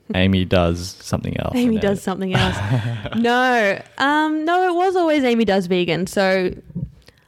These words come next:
Speaker 1: I really wanted to actually make that Instagram when I went vegan, because I find Instagram a huge, like, source of inspiration for me and motivation. So, like I said earlier, when I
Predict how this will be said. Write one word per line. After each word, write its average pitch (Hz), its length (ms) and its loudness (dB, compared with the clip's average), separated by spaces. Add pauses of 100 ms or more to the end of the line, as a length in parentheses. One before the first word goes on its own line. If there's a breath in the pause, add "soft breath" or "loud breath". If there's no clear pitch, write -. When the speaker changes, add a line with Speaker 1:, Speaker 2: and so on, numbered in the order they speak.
(400 loud breath)
Speaker 1:
I 214 60 2
really 277 280 2
wanted 247 260 2
to 240 60 -4
actually 208 300 0
make 185 240 0
that 180 140 0
Instagram 180 500 -2
when 180 160 -2
I 170 160 0
went 165 260 -6
vegan, 165 460 -6
because 170 500 -2
I 185 160 2
find 180 560 2
Instagram 175 500 -2
a 170 60 0
huge, 170 580 2 (140)
like, - 240 -4
source 170 260 0
of 175 80 -4
inspiration 180 760 -2
for 294 140 0
me 370 340 0
and 202 100 2
motivation. 185 760 0 (480 loud breath)
So, 196 480 0 (120)
like 214 180 0
I 214 60 0
said 185 220 -2
earlier, 175 280 0
when 180 140 0
I 175 280 -2